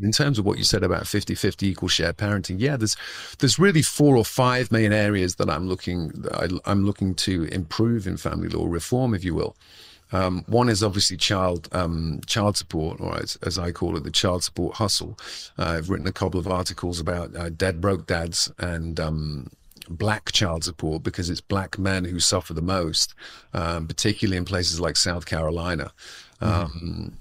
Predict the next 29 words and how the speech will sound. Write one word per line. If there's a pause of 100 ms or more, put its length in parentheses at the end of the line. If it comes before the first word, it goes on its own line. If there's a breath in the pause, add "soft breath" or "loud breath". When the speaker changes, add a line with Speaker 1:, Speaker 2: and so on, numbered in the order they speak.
(180)
Speaker 1:
you
know,
where
the,
it's,
it's,
it's,
it's
a
horrific
cycle
of
rinse
repeat, (100)
you
know,
uh,
that,
that's,
that's (360)
all
about
the
money, (140)
uh,
and
the
welfare
system.